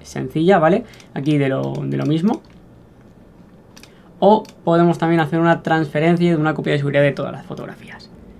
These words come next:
¿Y esto cómo se hace? Por ejemplo, yo lo tengo vinculado con mi iPhone, que lo tengo por aquí. Así que lo que voy a hacer es muy sencillo. Vamos a grabar la pantalla del iPhone.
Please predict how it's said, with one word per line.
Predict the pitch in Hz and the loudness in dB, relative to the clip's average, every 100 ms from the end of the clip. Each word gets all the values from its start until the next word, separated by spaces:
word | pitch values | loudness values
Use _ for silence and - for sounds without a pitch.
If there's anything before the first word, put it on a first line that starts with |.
| - - | -20 -4
¿Y | 170 | 4
esto | 185 175 185 185 - - | 4 6 4 2 0 0
cómo | 170 165 | 2 2
se | 143 | 0
hace? | 123 - | -8 -10
Por | - | -8
ejemplo, | 147 165 165 160 | -4 -2 0 0
yo | |
lo | 147 | 0
tengo | 147 147 | 0 -2
vinculado | 143 139 143 143 147 | -2 0 0 0 0
con | 156 160 | 0 2
mi | 165 165 - | 2 0 -6
iPhone, | 143 127 - 147 | -8 -8 -12 -16
que | - 165 - - - | -6 -6 -6 -14 -8
lo | 156 - - - | -6 -6 -10 -10
tengo | 160 147 131 | -6 -4 -2
por | 127 | -4
aquí. | - - - - - - - | -6 -14 -20 -20 -20 -20 -6
Así | 185 180 190 | 0 4 8
que | 196 196 - | 8 6 2
lo | 160 151 | -2 0
que | |
voy | 139 156 | 0 -2
a | |
hacer | 151 165 | 2 2
es | 165 170 - - - | 2 0 -8 -10 2
muy | 180 | 2
sencillo. | 170 139 131 156 190 | 2 -2 -2 -2 -2
Vamos | 151 160 170 170 175 | -2 0 2 2 0
a | 170 156 | -4 0
grabar | 151 156 | 4 4
la | 151 139 | 2 0
pantalla | 135 131 131 | -2 -4 -6
del | 143 | -6
iPhone. | 127 156 196 | -6 -4 -6